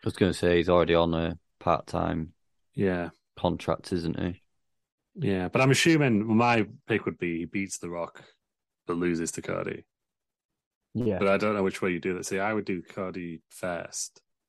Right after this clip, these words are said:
Speaker 2: and then he gets his heat back by beating The Rock, and then he's still the, the tribal chief. Or does he need the belts for that? I don't know.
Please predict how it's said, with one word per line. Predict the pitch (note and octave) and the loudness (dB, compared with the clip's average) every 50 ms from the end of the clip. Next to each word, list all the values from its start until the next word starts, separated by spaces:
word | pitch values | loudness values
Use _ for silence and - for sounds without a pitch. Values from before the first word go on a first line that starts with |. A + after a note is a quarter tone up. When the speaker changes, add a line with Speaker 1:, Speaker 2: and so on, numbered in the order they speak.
| _ _ _ _ _ _ _ _ _ _ _ _ - | _ _ _ _ _ _ _ _ _ _ _ _ -4
Speaker 2:
and | G2 F#2 | -4 -2
then | F2 F2+ | 0 0
he | F2 | 0
gets | G2 F#2+ F#2 - | -2 -2 -4 -4
his | - - | -6 -4
heat | - F#2+ F2 - | -4 -6 -6 -6
back | E2 E2 - - | -8 -8 -8 -8
by | - F2 D#2+ | -6 -6 -6
beating | D2+ F2+ E2+ D#2 D#2 | -4 -6 -6 -6 -8
The | D#2 | -10
Rock, | E2 E2+ E2+ - - | -10 -10 -12 -12 -10
and | - D#2+ | -8 -8
then | D#2+ E2+ | -6 -4
he's | E2 D#2+ | -4 -6
still | - - F#2 E2+ D#2+ E2+ | -4 -4 -4 -4 -2 -4
the, | E2 E2 E2+ - _ _ _ _ _ _ _ _ _ _ _ - | -4 -6 -8 -12 _ _ _ _ _ _ _ _ _ _ _ -10
the | - | -8
tribal | - G#2 F2+ D#2+ E2+ - | -4 -4 -4 -4 -4 -6
chief. | - - G2 F#2 F#2 - - - - | -4 -4 -4 -4 -4 -8 -12 -6 0
Or | G2+ G2 F#2+ | 2 4 4
does | F#2 F#2 | 4 4
he | G2 | 2
need | G2+ F#2+ | 2 0
the | F#2 - | 0 -2
belts | E2+ E2+ F2 F2+ - | -2 -4 -4 -4 -6
for | - | -8
that? | F2 E2 F2+ | -6 -6 -6
I | F2+ | -6
don't | - F2+ F2+ | -6 -8 -8
know. | E2+ D#2+ E2 | -8 -10 -12